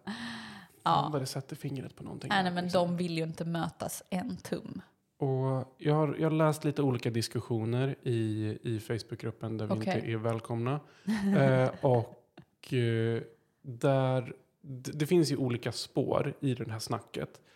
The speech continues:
Speaker 2: Där, eh, en skola säger att, eh, att han är en kaospilot som bara vill provocera. En
Speaker 1: Mm.
Speaker 2: skola säger att hon är en no-sayer som liksom bara kommer klanka ner.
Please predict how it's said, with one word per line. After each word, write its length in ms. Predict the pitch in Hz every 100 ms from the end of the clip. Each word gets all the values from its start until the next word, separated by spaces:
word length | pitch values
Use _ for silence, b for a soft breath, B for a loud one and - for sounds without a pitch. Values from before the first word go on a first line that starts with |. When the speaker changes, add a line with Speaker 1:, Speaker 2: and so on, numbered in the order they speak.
| b b b
Speaker 2:
Där, 760 | 127 113 120 113 107 107 107
eh, 360 | 113 107 107 113 - - -
en 120 | 160 147
skola 380 | - 139 123
säger 680 | 120 131 117 117 110 - 113
att, 360 | 110 _ _ -
eh, 80 | 87 - -
att 140 | 123
han 360 | - 123 113 113
är 400 | - - - - - b b b b
en 140 | 127
kaospilot 640 | 110 135 127 127 127 127 123
som 120 | 117
bara 140 | 107
vill 100 | 104
provocera. 640 | 98 110 107 170 165 160 160 B B B
En 120 | -
Speaker 1:
Mm. 120 | 131 185
Speaker 2:
skola 340 | 180 120 113
säger 260 | 107 117 107
att 140 | 104
hon 260 | 120 113 107
är 40 |
en 120 | 101 110
no-sayer 720 | 139 117 - 120 117 117 120
som 460 | 117 - 120 - -
liksom 500 | - - - - 120
bara 460 | 113 113 107 104 107
kommer 320 | - 110 101
klanka 340 | 101 110 95
ner. 340 | 123 175 170